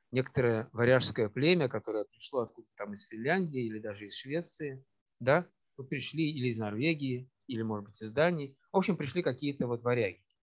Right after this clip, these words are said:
Они пришли вот сюда, э, то есть это вот у нас, видите,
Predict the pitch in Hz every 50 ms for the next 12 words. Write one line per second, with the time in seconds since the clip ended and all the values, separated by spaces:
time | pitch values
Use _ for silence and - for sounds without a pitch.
0 | _ _ _ - _ - 131 131 127 - 160 151 - - 170 160 156 147 - -
1 | - 139 120 110 101 95 98 117 156 - _ _ _ _ _ _ _ _ _ _
2 | _ _ _ _ _ _ - 107 104 104 101 101 - 110 104 98 - 110 - -
3 | 104 101 - 110 107 101 101 - - 147 143 123 - - - 98 101